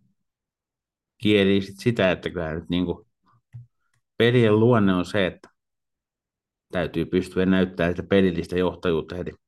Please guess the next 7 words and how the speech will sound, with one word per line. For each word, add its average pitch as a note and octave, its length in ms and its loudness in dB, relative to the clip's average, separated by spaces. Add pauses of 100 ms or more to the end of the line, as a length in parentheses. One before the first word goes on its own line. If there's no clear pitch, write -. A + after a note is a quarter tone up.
(360)
alkulohkosta A2+ 800 0
lähtien G2 360 -2
siinä, E2+ 240 -6
missä D2+ 240 -4
aikaisempina F2 460 -4
vuosina D2+ 260 -6
ehkä D#2 220 -14